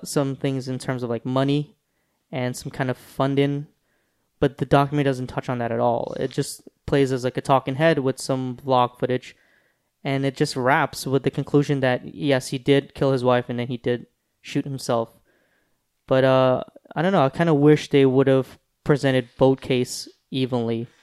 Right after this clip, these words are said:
And, uh, I know that the documentary is getting a lot of, there's a conspiracy behind the documentary as well, that the filmmaker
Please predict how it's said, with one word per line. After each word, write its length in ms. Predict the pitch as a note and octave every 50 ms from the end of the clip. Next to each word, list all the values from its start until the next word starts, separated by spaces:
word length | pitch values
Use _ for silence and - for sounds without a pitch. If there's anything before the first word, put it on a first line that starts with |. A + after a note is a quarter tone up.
| _ _ _ _ _ _ _ _ _ _ _ _ _ _ -
And, 200 | B2+ B2+ B2 B2+
uh, 340 | B2 B2 A#2+ B2 A#2+ - -
I 140 | - C3 C3+
know 160 | C#3+ D3 C#3+
that 160 | C#3 C3+ C3+
the 80 | - A#2+
documentary 460 | - C3+ B2+ - - C3 B2+ B2+ B2+
is 100 | B2 -
getting 220 | - B2+ B2+ B2
a 120 | A#2+ A#2+ A#2+
lot 240 | A#2 A#2 A#2 A#2+
of, 100 | A#2+ A2+ - _ _ _ _ -
there's 260 | C#3 C3+ C3 B2 C3
a 40 | -
conspiracy 600 | - - D3 C#3+ - - - D3+ C#3+ C3 - C3+
behind 320 | B2 B2+ C3 C3 C3 C3
the 60 | B2+
documentary 320 | - A#2+ A#2+ - - B2 A#2+
as 100 | A2+ D#3
well, 240 | F#3+ G3+ F3+ D#3+ C3+
that 140 | C3 B2 -
the 80 | B2
filmmaker 540 | - - C3+ C3 C3 B2+ - - B2+ B2